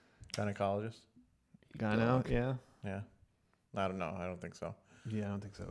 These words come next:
Speaker 2: either.
Speaker 1: You, you probably see some stuff you never wanna see
Speaker 2: Yeah,
Speaker 1: in your
Speaker 2: dude.
Speaker 1: life.
Speaker 2: Oh, imagine some of the fucking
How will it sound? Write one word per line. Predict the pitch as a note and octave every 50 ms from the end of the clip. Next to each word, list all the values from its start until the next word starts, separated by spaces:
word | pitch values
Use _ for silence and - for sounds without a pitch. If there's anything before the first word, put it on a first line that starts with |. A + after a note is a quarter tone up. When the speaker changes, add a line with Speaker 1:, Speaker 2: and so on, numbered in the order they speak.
| G2
Speaker 2:
either. | G#2 G#2+ G#2+ A2 G#2+
Speaker 1:
You, | G#2+ G#2
you | F2 A2 A2
probably | G#2+ - A2+ G#2 G#2
see | G2+ G#2 G2+
some | - - G2+ F#2+
stuff | - - F2 F#2 - -
you | F#2+ F#2
never | F2+ F2 E2+ E2+
wanna | E2+ E2 E2+ F#2
see | B2 A#2+ A#2+ A#2
Speaker 2:
Yeah, | A2+ A2+
Speaker 1:
in | A2 -
your | D#3+
Speaker 2:
dude. | D3+ C#3+ B2+ A#2
Speaker 1:
life. | A2+
Speaker 2:
Oh, | A2 A2 G#2+ F#2+ F#2 F#2+ F#2+
imagine | F#2+ G2 G2 G2+ G2+ G#2 G2+ G2+
some | G2 - - -
of | F#2 F#2+
the | G#2 - - - -
fucking | G#2+ - A2 A2+